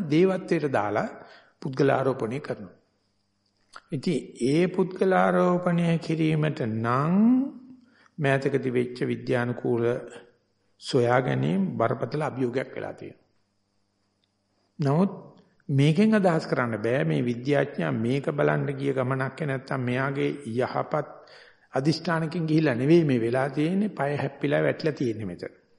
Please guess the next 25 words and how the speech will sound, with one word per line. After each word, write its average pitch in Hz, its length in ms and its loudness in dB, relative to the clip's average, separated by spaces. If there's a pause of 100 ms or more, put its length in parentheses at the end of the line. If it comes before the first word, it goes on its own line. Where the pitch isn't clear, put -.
(560)
නමුත් 170 220 0
සර්වඥාන්සේ 160 800 0
මේක 127 200 -2
හොයාගෙන 110 540 0 (500)
දැනගෙන 135 480 -2
කිව්වා 95 440 -4 (500)
මේක 139 380 0
න්‍යාය 143 580 2
ධර්මයක්. 123 520 -2
බුදු 131 220 -2
කෙනෙක් 127 300 -2
ලෝකේ 127 240 -2
පහළ 123 300 -2
වුණත් 135 300 -4
නැතත් 135 320 -4
මේ 120 160 -6
න්‍යාය 117 420 -2
පවතිනවා. 160 720 -4 (540)
ඒ 143 280 2
න්‍යාය 143 680 2
තුල 185 300 0
දෘෂ්ටි 139 580 -4
පිහිටන්න 175 600 0 (140)
බෑ. 120 360 0 (520)
ඒ, 139 240 2